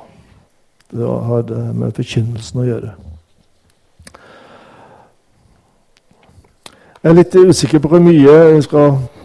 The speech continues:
ta fram. Det går også an å spørre om ting hvis det er ting dere tror jeg kan bidra med. Eh,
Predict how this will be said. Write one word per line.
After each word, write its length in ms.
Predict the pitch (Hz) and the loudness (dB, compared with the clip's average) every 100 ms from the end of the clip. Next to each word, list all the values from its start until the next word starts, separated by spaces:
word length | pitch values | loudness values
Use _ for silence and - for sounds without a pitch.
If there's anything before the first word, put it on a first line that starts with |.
| _ _ | _ _
ta 140 | 160 156 | -2 -2
fram. 380 | - 143 160 170 | 2 2 2 2
Det 80 | |
går 220 | 156 147 135 | 2 4 2
også 240 | 123 135 | 0 0
an 140 | 127 127 | 0 -2
å 60 | 123 113 - _ _ _ _ _ _ | -4 -8 -18 _ _ _ _ _ _
spørre 540 | - - 135 131 117 | -20 -8 -4 -4 -4
om 80 | 117 | -8
ting 160 | 143 147 | -6 -4
hvis 220 | 143 - | -6 -4
det 80 | 123 | -6
er 80 | |
ting 160 | 123 123 123 | -4 -6 -4
dere 200 | 127 117 | -4 -4
tror 300 | 139 127 120 | -4 -4 -4
jeg 160 | 110 | -6
kan 220 | - 127 117 - _ | -6 -8 -8 -12 _
bidra 380 | 143 135 117 117 | -6 -4 -4 -4
med. 220 | 147 185 - _ _ _ _ _ _ _ _ _ _ _ _ _ _ - | -4 -4 -8 _ _ _ _ _ _ _ _ _ _ _ _ _ _ -8
Eh, 320 | 143 151 123 | -2 -2 -2